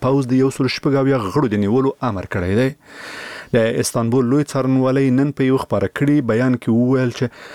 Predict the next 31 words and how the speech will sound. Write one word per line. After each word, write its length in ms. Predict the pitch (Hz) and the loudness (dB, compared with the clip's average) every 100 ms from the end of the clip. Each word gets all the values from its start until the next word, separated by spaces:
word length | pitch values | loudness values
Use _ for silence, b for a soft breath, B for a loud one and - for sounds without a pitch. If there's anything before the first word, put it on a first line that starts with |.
| B B B - | B B B 0
په 280 | 117 113 95 98 | 2 2 -2 0
دغو 220 | 147 143 147 147 | 0 2 0 0
پوځیانو 520 | 135 117 117 131 135 | 0 0 0 2 0
کې 60 | 135 - | -2 -2
چې 60 | 127 | 0
د 180 | 131 120 | 2 2
نیولو 300 | 98 120 151 - | 2 2 0 0
امر 200 | 135 135 | -2 2
یې 260 | 139 147 147 | 2 2 -2
صادر 320 | - 95 90 85 | -2 -2 -4 -4
شوی، 260 | - 135 135 | 0 2 2
یو 100 | 131 139 | 2 0
ډګروال، 500 | 135 131 131 131 123 113 | 0 2 2 2 0 0
دوه 80 | 131 | 0
ډګرمنان، 500 | 123 127 123 127 123 120 | 0 2 2 0 0 -2
پنځه 200 | 113 127 | -2 0
جګړنان، 500 | 135 120 120 127 127 107 | 0 2 2 2 2 2
اووه 180 | 139 - | 0 0
تورنان 360 | 127 127 127 131 123 | 0 2 0 0 0
او 140 | 101 - | -2 -2
سل 140 | - 143 139 | 0 2 2
لومړي 240 | 120 113 107 | 2 2 2
بریدمنان 500 | 104 98 95 98 104 - | -2 -2 -2 -2 -2 -4
شامل 360 | - 92 92 87 92 | -2 -2 0 0 2
دي. 80 | 120 | 2
د 560 | - - - - - - | -2 -12 -18 -8 -6 -4
ترکیې 240 | - 107 | -2 0
د 100 | 95 | 0
ولسمشر 400 | 92 92 104 98 | 0 -2 -2 0
رجب 200 | 90 104 101 | 0 -2 0
طیب 200 | 98 | 0